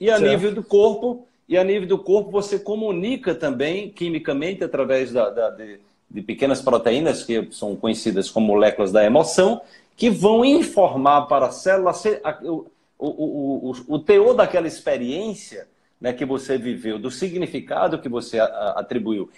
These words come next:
Speaker 1: E aí o corpo ele vai criando memórias, né? Ele vai
Speaker 2: Certamente.
Speaker 1: criando memória. Então, a partir do momento que nós, é, é, passamos a compreender o mundo de uma determinada forma, nós passamos a interpretar o mundo de uma determinada forma,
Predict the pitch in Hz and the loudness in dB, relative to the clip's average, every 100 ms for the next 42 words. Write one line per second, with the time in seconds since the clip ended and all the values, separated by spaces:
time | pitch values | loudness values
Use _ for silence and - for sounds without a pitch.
0 | _ 233 247 247 262 208 208 202 226 226 | _ 2 4 4 2 4 2 2 -2 -2
1 | 180 170 165 - 180 175 185 202 233 214 | -2 -2 -2 -6 -8 -6 -8 -10 -10 -6
2 | 226 214 104 - - _ _ _ 120 143 | -4 -6 -8 -14 -20 _ _ _ -8 -8
3 | 143 - 143 170 165 135 175 175 170 151 | -10 -4 -2 0 0 -2 -2 -4 2 4
4 | 139 139 185 190 - - 190 - - 262 | 4 0 -2 0 -4 -2 -4 -6 -8 -6
5 | 214 190 160 160 151 127 143 139 127 113 | -4 -4 -4 -4 -6 -8 -6 -2 0 -2
6 | - _ _ _ - 127 - 120 120 120 | -8 _ _ _ 0 0 2 2 4 2
7 | 120 117 107 101 _ _ 131 - 180 170 | 2 0 -2 -6 _ _ -6 -4 -6 -6
8 | 160 156 160 147 127 110 165 135 123 185 | -6 -6 -6 -4 -4 -2 -2 -2 -6 -6
9 | 147 120 131 127 123 127 123 120 107 104 | -6 -4 -4 0 -2 -2 -4 -4 -4 -6
10 | - 147 147 117 92 _ _ - 113 - | -4 2 2 0 -10 _ _ -8 -4 -2
11 | 120 151 143 135 131 139 131 123 135 139 | -2 -2 -4 -4 -4 -2 0 0 2 2
12 | 117 139 135 117 123 117 113 117 110 110 | 2 -2 -4 -4 -6 -4 -4 -4 -2 -4
13 | 95 - 135 143 113 | -4 -2 2 2 0